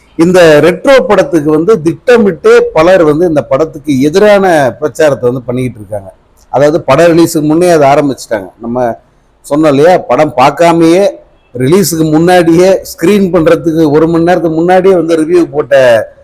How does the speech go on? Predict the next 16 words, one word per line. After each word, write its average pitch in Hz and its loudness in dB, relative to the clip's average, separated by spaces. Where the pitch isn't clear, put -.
அந்த 135 -4
YouTube 165 0
சேனல்கள்லாம் 139 -2
வந்து 151 -2
நிறைய 139 2
இருந்தது. 110 -6
அப்போ - -4
அதிலே 196 4
தப்பா 175 0
பேச 156 0
ஆரம்பிச்சிருந்தாங்க. 127 -2
படம் 196 0
பார்த்த 151 2
பிறகு 170 0
பார்த்தவர்கள், 185 0
உண்மையில 196 2